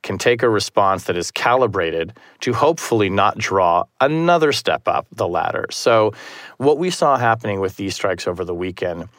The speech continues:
I think, is an effort by the Biden administration to, in a sense, kind of pause things from escalating. And you even saw after the drone strike that killed those three service personnel,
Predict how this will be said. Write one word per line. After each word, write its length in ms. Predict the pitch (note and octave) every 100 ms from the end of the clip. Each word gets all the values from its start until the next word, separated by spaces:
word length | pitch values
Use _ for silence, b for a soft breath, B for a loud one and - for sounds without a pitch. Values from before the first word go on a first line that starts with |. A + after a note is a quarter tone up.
| b
I 100 | -
think, 260 | A2 C3 B2
is 140 | A#2+
an 80 | A2+
effort 360 | A2 A#2 A2+ G2+
by 120 | F#2
the 120 | F2+
Biden 360 | F2 G2 A#2 B2
administration 960 | A#2 G#2 F#2+ - G2 F2+ - F#2 F#2 - B B B -
to, 180 | B2
in 60 | A2
a 40 | G#2
sense, 380 | - C#3 C3
kind 320 | - - G2+ F#2+
of 240 | F2+ - _
pause 420 | - C3+ A2+ G#2 -
things 400 | D#2+ A#1+ B1 -
from 180 | - F2
escalating. 640 | E2 - - - - - -
And 140 | G2+
you 100 | G#2+
even 300 | B2+ D3 C3+
saw 460 | A#2 - A#2 A2+ G2+
after 360 | F#2 G2+ -
the 120 | F#2
drone 320 | A2 - F#2+ F2+
strike 260 | - E2+
that 140 | F2+ -
killed 240 | G2 F2+
those 160 | F2 -
three 140 | F2
service 360 | - G2+ F#2+ F2+
personnel, 640 | - E2+ - E2+ E2+ E2